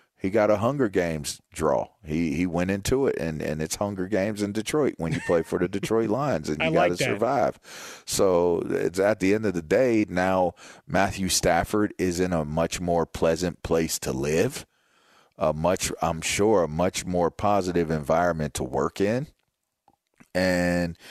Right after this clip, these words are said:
Speaker 1: is with a bright, young, new coach that has had great success. It's, it's a match made in heaven. So,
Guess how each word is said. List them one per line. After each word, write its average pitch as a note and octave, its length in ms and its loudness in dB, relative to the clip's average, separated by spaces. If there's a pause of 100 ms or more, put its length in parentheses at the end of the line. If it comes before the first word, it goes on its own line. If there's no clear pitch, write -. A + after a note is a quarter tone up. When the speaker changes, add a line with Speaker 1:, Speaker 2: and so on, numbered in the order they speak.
(220)
Speaker 1:
is E2+ 240 0
with F#2 220 2
a D#2+ 80 2
bright, E2+ 520 2
young, F#2 520 0
new F#2 240 0
coach F#2 560 -2 (400)
that E2+ 340 2
has E2+ 220 -2
had E2+ 320 0
great E2+ 320 0
success. - 840 -2 (600)
It's, A#2 320 2
it's G#2+ 240 0
a B2+ 60 4
match A#2 340 2
made A2+ 260 2
in G#2 100 0
heaven. A2 340 0
So, F#2 360 2